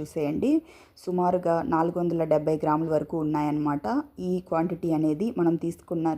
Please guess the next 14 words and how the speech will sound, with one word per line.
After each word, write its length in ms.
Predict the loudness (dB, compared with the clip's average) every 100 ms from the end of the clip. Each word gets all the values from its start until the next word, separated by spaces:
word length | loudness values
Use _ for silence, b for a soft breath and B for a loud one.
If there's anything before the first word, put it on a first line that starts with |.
| 0
రెండు 180 | -2 -2
కేజీల 300 | -4 -4 -4 0
మామిడికాయల 440 | 0 0 -2 -2 -2
ముక్కలకి 420 | -4 -6 -6 -8 -6
కరెక్ట్గా 380 | -6 -6 -8 -6 -4
సరిపోతుంది. 640 | -4 -4 -4 -4 0 0 -2 B B B
మీరు 140 | -4 -2
ఒకవేళ 300 | 0 0 2 0 2
కేజీకి 380 | 2 2 0 -2 -4
చేసుకోవాలంటే 680 | -4 -6 -4 -2 -2 -4 -6 -4
దీంట్లో 320 | -2 -2 -2 -2 2
హాఫ్ 240 | 0 0 -4
చేసుకొని 480 | -6 -6 -6 -4 -4 -2
క్వాంటిటీని 520 | -2 -2 -4 -4 -4